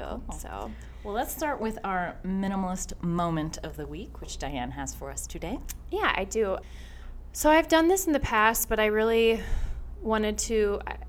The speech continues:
Speaker 2: I guess the spring fever, spring cleaning slash just nesting.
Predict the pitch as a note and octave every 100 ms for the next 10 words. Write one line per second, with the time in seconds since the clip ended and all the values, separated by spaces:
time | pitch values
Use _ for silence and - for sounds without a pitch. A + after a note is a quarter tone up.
0 | - - G#3 G#3 - G#3 - A3 G#3 G3+
1 | G#3+ G#3 F#3+ G3 - - G3+ G3 - -
2 | - G#3+ G3+ F#3 F#3 F#3+ - - - -
3 | G#3 F#3 F#3 - - - G3+ - G3 G3
4 | - F#3 F3+ G3